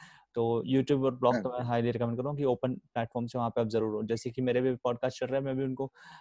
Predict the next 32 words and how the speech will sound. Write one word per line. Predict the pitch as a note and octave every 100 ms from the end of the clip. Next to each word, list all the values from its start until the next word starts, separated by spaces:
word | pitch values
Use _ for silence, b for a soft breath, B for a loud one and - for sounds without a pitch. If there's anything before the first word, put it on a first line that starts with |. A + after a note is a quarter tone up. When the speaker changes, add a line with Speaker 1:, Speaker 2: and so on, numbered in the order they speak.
| _ B2+
Speaker 1:
मेरा | B2
भी | C3 C3+
काम | C3 B2+
चल | B2
रहा | B2 C3
है |
कि | B2+
मैं | C3
उनको | B2+ B2+
ब्लॉग | A#2 B2 B2
आर्टिकल्स | A#2 B2+ -
में | B2
कन्वर्ट | B2 A#2+ A#2
कर | B2
रहा | B2+
हूँ, | B2+
ये |
का-, | A#2+ - - -
अ, | A2+ A2
धीरे-धीरे | A2+ A#2+ A#2 B2
मैं | B2
उसको | A#2+ A#2
लॉन्च | A2+ A2+
करूँगा, | - A#2 A#2+ D3 _ - - - _ - - -
ताकि | C#3+ -
मैं | D3
ओपन | C3+ B2+ C3
प्लेटफॉर्म | B2+ B2 B2+
से | A#2 A#2+
भी | A2
आ | G#2+
जाऊँ। | G2+ -